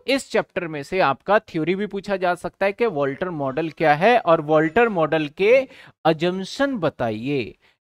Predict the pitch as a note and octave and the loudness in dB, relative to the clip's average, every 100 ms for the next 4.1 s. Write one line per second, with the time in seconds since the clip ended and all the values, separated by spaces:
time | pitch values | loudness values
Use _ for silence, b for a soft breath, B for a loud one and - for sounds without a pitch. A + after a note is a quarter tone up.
0 | F3 F#3+ C#3 B2+ B2+ G#3+ G#3+ G#3 A3+ A3+ | -2 0 0 -2 0 -2 -2 -2 -2 0
1 | A#3 A#3 B3 A#3+ F3 D#3 E3 G3 E3 C3+ | 2 4 2 2 2 0 0 -2 -4 -4
2 | C3 B2+ C4+ B3 G3+ F#3 G3 D#3 C3 D3 | -6 -2 0 2 -2 -4 -6 -4 -4 0
3 | F#3+ G#3+ G3 A3+ G#3+ A3 A3+ A3+ A3+ A3 | 2 2 4 4 4 -2 -2 0 0 0
4 | A3+ | -2